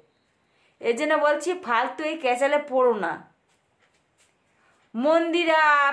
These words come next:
প্রীতি, তারপর আরও যারা যারা আছে, এরা ভালো, এরা ভালো, কোনো step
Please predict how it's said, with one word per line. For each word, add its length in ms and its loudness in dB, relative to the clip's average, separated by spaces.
প্রীতি, 840 -6
তারপর 200 2
আরও 380 2
যারা 240 0
যারা 260 0
আছে, 180 -4
এরা 240 2
ভালো, 760 0
এরা 240 2
ভালো, 360 0
কোনো 220 -6
step 300 0